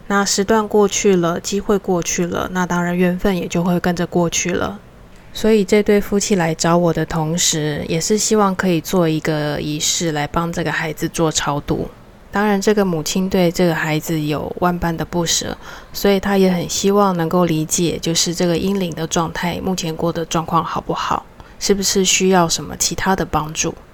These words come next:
所以我就看了一下这个婴灵的状态，然后同时把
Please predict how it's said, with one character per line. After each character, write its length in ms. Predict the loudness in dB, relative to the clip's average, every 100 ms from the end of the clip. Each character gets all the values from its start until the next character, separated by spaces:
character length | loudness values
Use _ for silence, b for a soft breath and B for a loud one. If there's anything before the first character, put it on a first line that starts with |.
| -20 -16 -2
所 140 | 2
以 80 | 4
我 120 | 4
就 160 | 2 0
看 240 | 2 0
了 80 | 0
一 80 | -2
下 240 | -2 0
这 120 | 0
个 100 | 0
婴 240 | 0 0 0
灵 140 | -2
的 100 | -4
状 280 | -2 -2 -2
态， 280 | -4 -4 -4
然 140 | -4 -2
后 200 | 0 0
同 200 | 0 0
时 160 | 0
把 360 | -2 -2 -2 -6